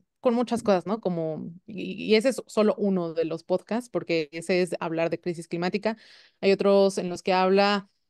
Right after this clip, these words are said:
en esta recuperación de las, de la literatura en, en lenguas indígenas, ¿no? Incluso hasta recapitular que, cómo, eh, si ella se vincula con la palabra indígena o no, ella se,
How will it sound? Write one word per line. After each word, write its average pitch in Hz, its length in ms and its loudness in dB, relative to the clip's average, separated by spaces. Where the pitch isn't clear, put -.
en 202 180 -2
esta 208 200 2
recuperación 190 840 -2
de 190 100 2
las, 170 420 -2
de 175 160 -6
la 170 120 2
literatura 175 920 -2
en, 160 680 -10
en 165 560 -4
lenguas 170 360 -2
indígenas, 160 500 -6
¿no? 185 120 -2
Incluso 185 680 2
hasta 175 200 -4
recapitular 175 720 -2
que, - 200 -18
cómo, 190 520 0
eh, 170 180 -8
si - 180 0
ella 175 140 4
se 180 100 -4
vincula 180 360 2
con - 120 -8
la 160 80 -6
palabra 170 320 0
indígena 165 400 -8
o 156 60 -10
no, 220 200 0
ella 175 200 0
se, 160 240 -2